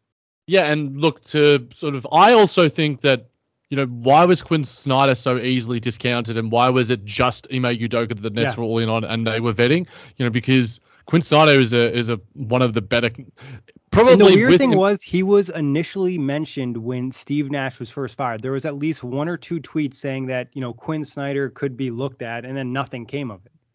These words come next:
Speaker 1: Yeah, and, but it's just like, okay, so why are you putting all your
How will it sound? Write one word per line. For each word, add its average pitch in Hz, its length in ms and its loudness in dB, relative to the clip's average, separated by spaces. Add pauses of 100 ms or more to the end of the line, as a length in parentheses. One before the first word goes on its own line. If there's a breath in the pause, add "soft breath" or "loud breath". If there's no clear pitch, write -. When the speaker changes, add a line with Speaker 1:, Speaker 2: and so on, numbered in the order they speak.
(300)
Speaker 1:
Yeah, 143 200 2
and, 139 240 -2
but 151 80 -2
it's 156 180 0
just 165 200 -2
like, 139 140 2
okay, 139 340 0
so 127 260 0
why 117 300 0
are 139 80 4
you 135 100 2
putting 127 420 0
all 123 280 -2
your 113 440 0